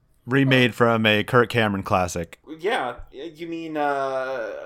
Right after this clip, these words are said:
Speaker 2: Godzilla nineteen ninety-eight?
Speaker 1: Yeah. Mm-hmm.
Speaker 2: Yeah,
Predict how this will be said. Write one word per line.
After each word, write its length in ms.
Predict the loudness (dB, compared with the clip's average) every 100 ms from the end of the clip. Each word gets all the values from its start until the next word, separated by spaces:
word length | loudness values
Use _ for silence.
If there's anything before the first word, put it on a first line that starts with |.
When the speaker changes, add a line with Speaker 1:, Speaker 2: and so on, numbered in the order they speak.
| -12 -14 -16 -16 -16 -8
Speaker 2:
Godzilla 460 | -6 -6 -2 -2 -2
nineteen 320 | -6 -10 -12
ninety-eight? 520 | -10 -8 -6 -6 -10 _ _ _
Speaker 1:
Yeah. 240 | 2 2 2 -4 -4
Mm-hmm. 180 | -2 -2
Speaker 2:
Yeah, 120 | -6